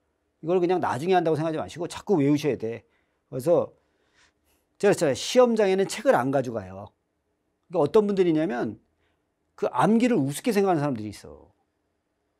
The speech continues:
암기를 고민 안 하고 막 알고 싶어요. 그러면 어떻게 책이 늘어나요. 그럼 떨어지는 거예요. 못 외우고 나중에. 시험 한 달 남겨놓고 필요가 없어요, 여러분. 그러니까 꼭 시험에 나오는 이 기출지문들은 반드시 외워야 돼요. 자, 보시면 어떻게 했냐면 얘가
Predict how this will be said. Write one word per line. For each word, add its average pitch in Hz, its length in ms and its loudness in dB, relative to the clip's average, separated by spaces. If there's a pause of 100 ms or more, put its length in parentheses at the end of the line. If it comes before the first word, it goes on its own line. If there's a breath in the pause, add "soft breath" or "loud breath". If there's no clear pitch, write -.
(300)
암기를 226 600 2
고민 185 280 0
안 160 80 0
하고 175 140 -2
막 170 260 -2
알고 165 240 2
싶어요. 123 360 -6
그러면 220 280 0
어떻게 147 160 -6
책이 233 300 -8
늘어나요. 117 680 -4 (400)
그럼 165 120 -8
떨어지는 180 420 4
거예요. - 280 -18
못 160 220 2
외우고 123 240 2
나중에. 85 420 -18 (580)
시험 220 280 -2
한 220 120 -2
달 240 120 4
남겨놓고 185 460 0
필요가 226 260 -6
없어요, - 240 -10
여러분. 104 360 -16 (120)
그러니까 135 280 -14 (460 soft breath)
꼭 190 300 -4
시험에 226 280 0
나오는 165 400 4
이 160 240 -2
기출지문들은 180 880 -6
반드시 170 300 -4
외워야 120 220 -2
돼요. 95 280 -14
자, 147 140 -6
보시면 151 260 -2
어떻게 135 120 -4
했냐면 160 220 -2
얘가 196 360 0